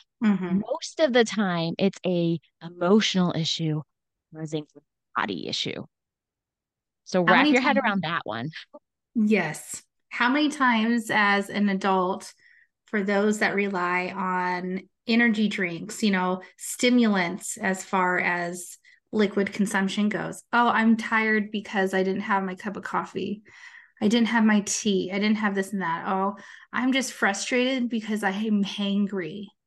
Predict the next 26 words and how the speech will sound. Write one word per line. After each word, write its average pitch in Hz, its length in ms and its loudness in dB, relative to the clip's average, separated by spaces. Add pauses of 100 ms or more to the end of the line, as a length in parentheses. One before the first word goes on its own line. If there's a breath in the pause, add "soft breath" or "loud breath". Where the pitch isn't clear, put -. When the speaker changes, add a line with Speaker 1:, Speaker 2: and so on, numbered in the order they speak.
(340 soft breath)
Speaker 1:
Okay, 349 280 4
that 240 180 0
could 220 220 4
be 233 100 4
the 214 100 4
case, 180 380 -4
but 190 160 -4
I'm 180 140 -4
here 190 180 0
to 185 80 -4
tell 269 300 2
you 208 500 2 (340 soft breath)
that 190 120 -6
that's 208 280 -2
not 208 300 4
always 190 440 0
the - 100 -8
case. 185 480 -12 (320 loud breath)
And 208 260 6
usually 233 460 4
more 202 180 4
often 185 360 0
than 180 140 0
not, 208 280 2
my 220 160 -2
friends, 226 640 -2